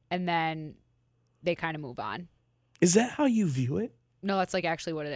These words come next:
Speaker 1: is. I mean,
Speaker 2: Just
Speaker 1: that's
Speaker 2: like
Speaker 1: all.
Speaker 2: the
Speaker 1: that,
Speaker 2: Grammys?
Speaker 1: well, that's all. Yeah,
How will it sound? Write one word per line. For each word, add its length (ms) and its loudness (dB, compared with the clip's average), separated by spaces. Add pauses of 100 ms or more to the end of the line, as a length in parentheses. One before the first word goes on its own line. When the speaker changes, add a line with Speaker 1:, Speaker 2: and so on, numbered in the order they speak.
(120)
Speaker 1:
is. 320 -8
I 20 -14
mean, 180 -6
Speaker 2:
Just 120 -14
Speaker 1:
that's 200 0
Speaker 2:
like 100 6
Speaker 1:
all. 80 6
Speaker 2:
the 60 6
Speaker 1:
that, 60 0
Speaker 2:
Grammys? 280 6
Speaker 1:
well, 80 6
that's 140 4
all. 220 2
Yeah, 300 0